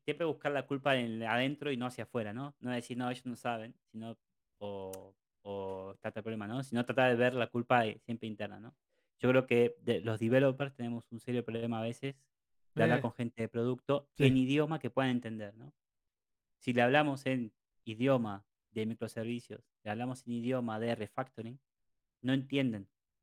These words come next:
Speaker 1: lo que estamos hablando, a menos que sea una persona técnica, ¿no? De, de, de base, ¿no? Siempre asumiendo que estamos hablando,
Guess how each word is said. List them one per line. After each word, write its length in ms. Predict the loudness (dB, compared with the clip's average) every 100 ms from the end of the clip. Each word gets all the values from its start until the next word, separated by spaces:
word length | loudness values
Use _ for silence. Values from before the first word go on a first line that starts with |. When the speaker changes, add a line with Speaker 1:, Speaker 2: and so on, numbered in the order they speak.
| _ _ _ _ -4
Speaker 1:
lo 140 | -4
que 80 | -2
estamos 340 | -2 0 0
hablando, 400 | -2 -2 -2 -6 -2
a 120 | 0
menos 280 | 0 -2 -4
que 140 | -8
sea 460 | -2 2 4 2 _ _ _ _
una 100 | -8
persona 280 | -8 -6 -6
técnica, 440 | -4 -6 -6 -10
¿no? 200 | -8 -6
De, 120 | -6 -8 _
de, 260 | -8 -8 -8
de 120 | -6
base, 380 | -4 -4 -8 -20 _
¿no? 220 | -10 -10 -4
Siempre 240 | 0 2
asumiendo 520 | 0 -2 -2 -2 -2
que 80 | -4
estamos 360 | -4 -4 -4 -4
hablando, 440 | -2 -2 -2 -6